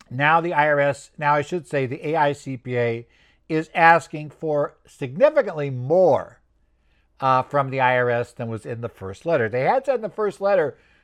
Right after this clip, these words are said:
uh, you know, "We're gonna get back to you on some other issues." This is them getting back to the I R S on other issues. But before you get too excited about this, I would point out that we are less than two weeks from the deadline.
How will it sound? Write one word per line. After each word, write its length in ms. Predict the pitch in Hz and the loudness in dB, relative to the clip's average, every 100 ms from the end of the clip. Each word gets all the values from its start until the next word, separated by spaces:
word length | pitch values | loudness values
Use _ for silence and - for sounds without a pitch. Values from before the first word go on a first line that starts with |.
| _ | _
uh, 220 | 151 143 - | 2 4 2
you 80 | |
know, 80 | 156 | -2
"We're 120 | 156 | -2
gonna 120 | 214 202 | -2 -4
get 180 | 170 | -4
back 340 | 120 165 180 - | 2 2 2 -2
to 60 | |
you 60 | 147 | -6
on 120 | 131 | -6
some 140 | - 131 | -6 -6
other 220 | 123 123 | -4 -2
issues." 320 | 120 - 92 | -4 -6 -14
This 180 | 131 156 | -16 -16
is 80 | 165 | -14
them 140 | 165 | -12
getting 280 | 156 147 123 | -10 -10 -4
back 340 | 127 127 139 | -2 0 -2
to 60 | 123 | -8
the 120 | 117 | -10
I 140 | 110 | -10
R 100 | 104 | -10
S 220 | 98 98 _ _ _ _ _ 120 | -12 -14 _ _ _ _ _ -2
on 160 | 127 | -2
other 300 | 127 113 110 | -2 -4 0
issues. 440 | 135 127 - - _ _ _ _ _ _ _ _ - | 0 -2 -8 -20 _ _ _ _ _ _ _ _ -4
But 280 | 175 190 - | -2 -2 -6
before 320 | 165 254 269 | -4 0 0
you 140 | 254 | 0
get 260 | 202 220 - | -4 -6 -8
too 180 | 208 175 | -8 -8
excited 680 | - - - 160 190 202 | -10 -20 -10 -4 -2 -2
about 320 | 175 160 151 | 0 2 2
this, 260 | 160 151 139 | -2 -4 -4
I 100 | - | -6
would 320 | 131 135 185 - | -4 -6 -8 -6
point 260 | 170 156 | -4 0
out 360 | 160 143 127 - _ _ _ _ _ - | 4 4 2 -4 _ _ _ _ _ -2
that 380 | 143 143 - _ _ | 4 4 4 _ _
we 280 | 135 170 208 | -8 -4 0
are 260 | 190 185 190 | 2 2 -2
less 440 | 139 165 185 - | -2 0 0 -4
than 260 | 175 160 143 | -10 -10 -10
two 240 | 170 160 | -6 -4
weeks 320 | 156 165 - | -2 -2 -4
from 300 | - 147 139 | -8 -8 -6
the 100 | 131 | -8
deadline. 600 | 107 139 147 110 90 - | -4 0 0 -2 -12 -16